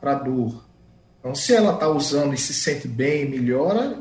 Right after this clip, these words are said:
provavelmente é das varizes. Então, o que ela precisa é, claro, fazer uma investigação mais completa, né? Como o Bruno já falou,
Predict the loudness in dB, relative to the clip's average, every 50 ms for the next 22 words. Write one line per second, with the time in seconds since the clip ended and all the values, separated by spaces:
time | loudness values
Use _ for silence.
0 | -8 -4 -4 0 0 0 0 0 -2 -2 -2 -4 -4 -2 0 0 2 2 0 -2
1 | -2 -2 -2 -2 -2 -2 -4 -6 -8 -8 -6 -6 -4 -2 0 0 0 0 -2 -2
2 | -2 -2 -2 -2 0 0 0 2 2 2 2 2 2 2 2 2 2 -2 -6 -14
3 | -18 -20 -20 -20 -20 _ _ _ _ -4 2 2 2 2 2 2 0 0 2 4
4 | 2 4 4 2 0 0 0 0 0 0 0 0 -2 -2 -2 -2 -2 -2 -2 -2
5 | -2 0 2 4 6 8 6 6 6 2 -2 -2 -2 -2 -2 -2 -2 -4 -4 -2
6 | -2 -2 -4 -6 -8 -12 -20 -20 _ _ _ -8 -4 0 0 2 2 2 0 -2
7 | 0 2 0 0 0 0 0 2 2 2 2 2 2 2 0 0 -2 -4 -8